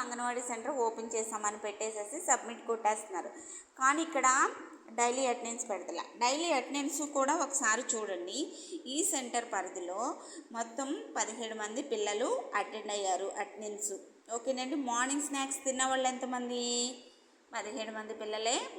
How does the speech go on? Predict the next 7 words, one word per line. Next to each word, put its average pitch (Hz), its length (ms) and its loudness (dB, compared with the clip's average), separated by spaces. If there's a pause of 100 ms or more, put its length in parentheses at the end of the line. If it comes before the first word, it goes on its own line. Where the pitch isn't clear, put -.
మార్నింగ్ 233 380 -2
స్నాక్స్ 214 400 -4
కూడా 233 180 4 (1000)
తిన్నారు. 220 420 0 (260)
వాళ్ళకు 220 360 2
కూడా 240 160 4 (300)
అటెండెన్స్ 226 460 -4